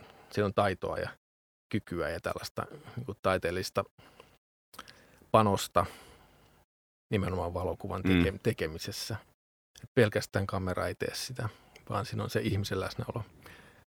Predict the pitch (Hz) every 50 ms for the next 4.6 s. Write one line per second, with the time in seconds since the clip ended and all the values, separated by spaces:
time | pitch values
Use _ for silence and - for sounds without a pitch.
0 | _ _ _ _ _ _ - - 95 95 98 98 - 131 117 127 117 107 110 113
1 | - 104 107 107 98 92 85 101 92 87 - 92 90 87 - - - - - -
2 | - - - - - - _ _ _ _ - - - - - - - - _ _
3 | _ _ _ _ _ _ - - - - - - - - - 92 87 - 92 90
4 | 92 - _ - - - - - 101 95 -